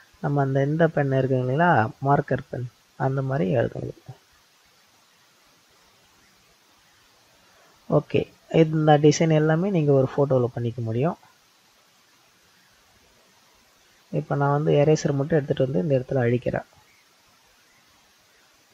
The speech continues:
So, இதெல்லாம் பண்ணிட்டேன் சார், ஓகே சார், எனக்கு வந்து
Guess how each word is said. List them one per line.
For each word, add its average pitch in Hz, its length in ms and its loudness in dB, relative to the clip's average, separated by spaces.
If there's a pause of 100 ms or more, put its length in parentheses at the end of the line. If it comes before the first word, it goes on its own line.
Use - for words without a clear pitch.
(1160)
So, - 180 0
இதெல்லாம் 185 380 8
பண்ணிட்டேன் 170 320 2
சார், 143 320 4
ஓகே 143 280 0
சார், 131 280 0
எனக்கு 127 340 -2
வந்து 139 260 0